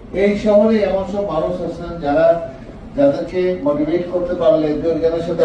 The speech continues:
আমার আজকে কালকে দেখা হবে, হ্যাঁ, দেখা হবে, তাদেরকে আমরা বলবো যে আমি, আমার মূল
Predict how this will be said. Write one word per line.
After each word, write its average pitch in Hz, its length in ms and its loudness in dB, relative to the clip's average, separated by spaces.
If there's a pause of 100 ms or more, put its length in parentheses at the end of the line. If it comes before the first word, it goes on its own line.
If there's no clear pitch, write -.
আমার 151 160 2 (220)
আজকে 156 200 -4 (100)
কালকে 139 300 2
দেখা 135 280 0
হবে, 110 200 0 (680)
হ্যাঁ, 160 220 0 (800)
দেখা 143 280 6
হবে, 113 200 -4 (460)
তাদেরকে 180 380 2
আমরা 185 140 0 (100)
বলবো 196 220 2 (120)
যে 139 60 0 (100)
আমি, 139 100 -2 (120)
আমার 175 160 4 (180)
মূল 180 140 4